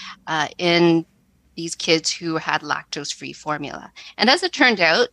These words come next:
if you, you gave your kid lactose-free formula, it reduced the duration of diarrhea by about eighteen hours compared to lactose-containing formula. So eighteen hours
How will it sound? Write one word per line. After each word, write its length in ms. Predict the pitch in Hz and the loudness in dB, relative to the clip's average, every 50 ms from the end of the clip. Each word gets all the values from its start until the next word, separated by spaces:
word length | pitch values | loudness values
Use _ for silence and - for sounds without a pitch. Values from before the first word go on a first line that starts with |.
| _ _ | _ _
if 260 | - 196 196 - - | -4 -4 -4 -6 -14
you, 100 | 175 - - _ - | -18 -18 -18 _ -10
you 140 | - 185 165 | -10 -4 -2
gave 180 | 196 196 208 | -2 -2 0
your 100 | 226 226 | -2 -4
kid 200 | - - 190 170 | -2 -2 -4 -2
lactose-free 720 | 160 156 165 180 - - 202 202 - - - 170 170 196 | 2 0 0 0 0 -2 -2 -2 -2 -2 -2 -2 -2 -2
formula, 600 | 196 - 180 165 165 165 156 156 147 139 - - - - - - - | -4 -4 -2 -2 -2 -4 -8 -10 -10 -10 -10 -12 -14 -18 -20 -20 -8
it 120 | - 175 170 | -6 -6 -2
reduced 420 | 170 180 165 175 175 196 196 - | -2 -2 0 0 2 2 2 2
the 60 | 202 | 2
duration 400 | 170 175 165 165 160 - - 175 | -2 0 2 2 2 2 2 0
of 100 | 165 160 | 0 0
diarrhea 400 | - 160 160 156 151 147 147 147 | 0 0 0 0 0 -2 -6 -6
by 140 | 147 202 220 | -2 0 0
about 300 | 240 233 214 208 208 - - | 0 2 2 2 0 0 -2
eighteen 500 | 160 165 165 - - - 160 156 160 165 - | -4 -6 -4 -4 -4 0 0 0 0 -2 -4
hours 500 | - 147 170 170 156 147 151 165 165 - | -4 -2 0 0 0 0 -2 0 0 0
compared 480 | - - 190 165 - - 160 151 151 - | 0 0 -4 -6 -4 -2 -4 -4 -2 -2
to 260 | - - 160 151 151 | -4 -2 -2 -4 -6
lactose-containing 1200 | 151 - 156 156 156 - 151 - - - 139 139 - - - 151 - - 185 190 185 165 151 165 | -6 -10 -4 -4 -4 -4 -2 -6 -6 -2 0 0 0 0 -2 -10 -10 -2 2 4 4 4 4 2
formula. 500 | 156 - - - - - - - - - - _ _ - - - - - - _ _ | -4 -10 -12 -12 -10 -10 -12 -12 -14 -14 -16 _ _ -20 -20 -20 -20 -20 -20 _ _
So 260 | - - 214 214 208 | -2 0 0 0 2
eighteen 380 | - 240 247 - - 294 269 240 | 2 0 0 2 2 2 4 4
hours 600 | 214 185 180 180 180 180 180 185 185 - - - | 4 4 4 4 4 2 2 2 0 -2 -4 -6